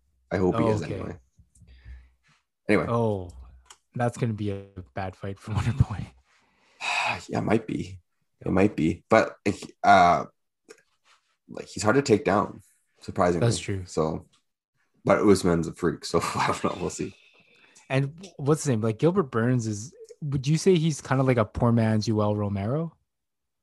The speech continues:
Speaker 2: Does he
Speaker 1: Uh,
Speaker 2: kinda remind you of him? No?
Speaker 1: a
Speaker 2: Okay.
Speaker 1: little bit. Just a little bit different style.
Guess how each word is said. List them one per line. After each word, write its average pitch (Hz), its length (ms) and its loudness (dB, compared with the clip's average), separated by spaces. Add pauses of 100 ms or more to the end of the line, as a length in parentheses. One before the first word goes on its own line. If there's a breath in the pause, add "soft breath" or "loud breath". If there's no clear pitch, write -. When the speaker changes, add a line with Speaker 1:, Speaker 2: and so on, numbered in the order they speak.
(440)
Speaker 2:
Does 107 400 -2
he - 60 2
Speaker 1:
Uh, 98 60 -2 (140)
Speaker 2:
kinda 139 160 6
remind 117 260 2
you 135 80 4
of 131 60 2
him? 165 180 0 (220)
No? 113 220 0
Speaker 1:
a 117 40 -4
Speaker 2:
Okay. 110 320 4
Speaker 1:
little 123 500 4
bit. 80 300 -4 (100)
Just - 240 -18
a 110 40 -8
little 120 140 -2
bit 90 160 -2
different - 300 -4
style. - 440 -10